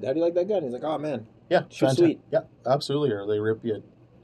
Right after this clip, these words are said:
Speaker 2: rip a text or something like that and say,
Speaker 1: Yeah.
Speaker 2: "Yeah, this thing's
Speaker 1: That or they come
Speaker 2: fantastic."
Speaker 1: back in two weeks and say, "This thing's a piece of crap."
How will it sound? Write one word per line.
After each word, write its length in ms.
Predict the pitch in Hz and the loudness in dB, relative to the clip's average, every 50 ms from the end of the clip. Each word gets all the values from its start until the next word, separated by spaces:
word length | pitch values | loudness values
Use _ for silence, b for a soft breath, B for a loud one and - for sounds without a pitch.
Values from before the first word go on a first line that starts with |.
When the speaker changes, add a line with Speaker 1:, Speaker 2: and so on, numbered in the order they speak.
| - - | -8 -2
Speaker 2:
rip 140 | - 135 135 | -2 -2 -2
a 60 | 139 | -2
text 400 | - - - - - - - - | -2 -2 -2 -2 -2 -8 -10 -8
or 60 | 127 | -8
something 360 | - - 123 123 - - 131 | -4 -4 -4 -4 -4 -6 -6
like 120 | 113 104 - | -6 -6 -8
that 200 | 92 92 113 131 | -10 -14 -14 -16
and 80 | - 113 | -16 -16
say, 140 | - 104 101 | -14 -12 -10
Speaker 1:
Yeah. 140 | 101 117 | -8 -8
Speaker 2:
"Yeah, 80 | 131 131 | -8 -8
this 100 | 120 - | -10 -10
thing's 220 | - 131 127 120 107 | -8 -6 -4 -4 -2
Speaker 1:
That 140 | 107 107 110 | 0 2 2
or 60 | 107 | 2
they 80 | 104 | 2
come 80 | 120 123 | 2 0
Speaker 2:
fantastic." 140 | 117 107 101 | 0 0 0
Speaker 1:
back 160 | 107 101 - | 0 0 -2
in 120 | 107 95 | -4 -6
two 120 | - - 113 | -4 -2 0
weeks 180 | 110 107 110 107 | 0 0 -2 -6
and 100 | 98 - | -10 -8
say, 140 | 104 95 98 | -6 -6 -4
"This 120 | 113 117 | -6 -6
thing's 160 | 135 135 117 | -6 -6 -8
a 60 | 113 | -6
piece 200 | 107 - 139 110 98 | -6 -4 -4 -4 -4
of 60 | - | -4
crap." 260 | - 143 139 113 - | -2 -2 -2 -2 -4